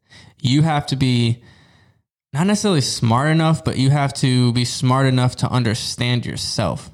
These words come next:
You have to figure about, out about yourself. And that is the hardest thing to do. You have to fight those fears of losing money or not becoming successful fast enough in this industry.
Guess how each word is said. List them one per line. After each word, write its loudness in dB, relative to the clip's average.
You 0
have 0
to -2
figure 0
about, -2
out 2
about -2
yourself. -6
And 0
that -2
is 2
the 2
hardest 0
thing -4
to -6
do. -8
You 0
have 0
to -2
fight -4
those -4
fears 0
of -4
losing 2
money 0
or 0
not -2
becoming -2
successful -4
fast -4
enough 0
in 0
this -2
industry. 0